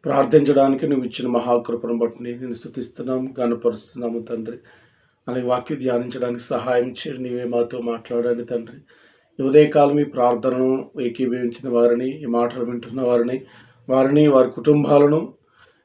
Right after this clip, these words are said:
యేసయ్యా నీవే దీవించి ఆశీర్వదించమని యేసయ్య నామములో అడుగుచున్న మా పరమ తండ్రి, ఆమేన్. దేవుని పరిశుద్ధ నామానికి వందనాలు. ఈ ఉదయకాలం ఎలాగూ దేవుని సన్నిధిలో ఈ ప్రార్థనలో ఏకీభవించిన మీకు,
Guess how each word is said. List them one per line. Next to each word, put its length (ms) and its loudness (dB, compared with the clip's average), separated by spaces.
యేసయ్యా 500 6
నీవే 340 0
దీవించి 480 -2
ఆశీర్వదించమని 1000 0
యేసయ్య 440 2
నామములో 360 2
అడుగుచున్న 380 -2
మా 180 0
పరమ 320 -2
తండ్రి, 580 -6
ఆమేన్. 380 -10
దేవుని 440 6
పరిశుద్ధ 500 0
నామానికి 540 2
వందనాలు. 640 2
ఈ 40 -4
ఉదయకాలం 680 0
ఎలాగూ 300 2
దేవుని 520 0
సన్నిధిలో 720 2
ఈ 80 -2
ప్రార్థనలో 680 0
ఏకీభవించిన 760 -2
మీకు, 540 -4